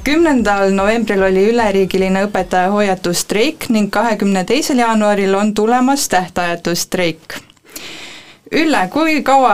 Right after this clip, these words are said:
sa oled nüüdseks õpetaja olnud ning kas sa mäletad veel sellist aega, millal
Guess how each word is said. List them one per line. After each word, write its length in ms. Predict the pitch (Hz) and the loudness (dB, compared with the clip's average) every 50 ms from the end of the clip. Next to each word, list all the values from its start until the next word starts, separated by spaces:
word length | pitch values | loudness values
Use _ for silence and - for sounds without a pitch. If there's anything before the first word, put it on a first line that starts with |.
| 196 196 | 2 0
sa 140 | - 202 | 0 0
oled 180 | 196 196 190 202 | 0 0 0 0
nüüdseks 400 | 214 214 208 214 - 196 190 - 214 | 0 0 0 -2 -2 -2 0 -2 -2
õpetaja 480 | 214 - 185 185 185 - 175 185 208 254 | -2 -2 -2 -2 -2 -2 -2 0 0 2
olnud 320 | 302 339 349 349 330 - - - - - - | 0 2 0 0 -2 -2 -6 -10 -8 -4 -2
ning 240 | 214 208 208 202 202 | 0 0 0 -2 -2
kas 240 | - 214 220 226 - - | -2 -2 -2 -2 -2 -2
sa 80 | 226 208 | 0 0
mäletad 480 | 220 262 311 320 262 233 - 190 185 202 | 0 2 2 2 0 0 -2 -2 -2 -2
veel 220 | 214 214 190 185 - | -2 -2 -2 -2 -2
sellist 320 | 226 208 208 202 - - | -2 -2 -2 -2 -2 -2
aega, 220 | 220 208 208 202 196 | -2 -2 -2 0 -2
millal 480 | 196 196 190 190 185 180 185 175 170 | -2 0 0 0 0 0 0 -2 -2